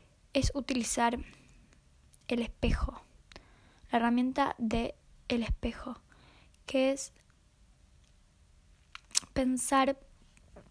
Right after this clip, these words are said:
en nuestra llama gemela y qué cosas nos alejan, qué cosas están haciendo ellos, nuestra contraparte divina, qué cosa está haciendo que nos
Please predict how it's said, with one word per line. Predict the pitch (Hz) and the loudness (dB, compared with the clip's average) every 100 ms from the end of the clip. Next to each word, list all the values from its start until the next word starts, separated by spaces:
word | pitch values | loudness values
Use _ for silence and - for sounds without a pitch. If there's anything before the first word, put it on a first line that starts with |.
| - - | -10 0
en | 247 | 2
nuestra | 240 - 240 | 2 -2 -4
llama | 233 247 262 | 0 0 0
gemela | - 240 233 233 - | 0 0 2 -2 -6
y | - 233 | -8 -6
qué | 269 | -4
cosas | 269 302 311 302 - | 0 -2 0 -4 -2
nos | 247 233 | -2 0
alejan, | 233 226 - 233 226 - - - _ _ _ | -2 -4 -4 -4 -6 -8 -16 -20 _ _ _
qué | - | -2
cosas | 269 311 302 - | -2 -2 -6 -8
están | - 254 | -6 -6
haciendo | 240 240 233 233 233 | -6 -4 -2 0 -2
ellos, | 240 - 254 254 - - - - - - - - - - _ - | -4 -8 -10 -12 -14 -20 -20 -20 -20 -20 -20 -20 -20 -20 _ -6
nuestra | 247 240 247 226 - - | -6 -4 -6 -6 -6 -8
contraparte | 233 220 226 247 254 269 | -8 -6 -6 -8 -6 -6
divina, | 240 233 233 | -4 -4 -6
qué | 269 | -8
cosa | 320 349 | -8 -8
está | 330 - | -8 -10
haciendo | 254 - 269 269 269 277 - - - _ _ - | -10 -4 -4 -2 -4 -8 -12 -20 -20 _ _ -8
que | 254 247 - | -4 -2 -2
nos | 247 240 | -2 -2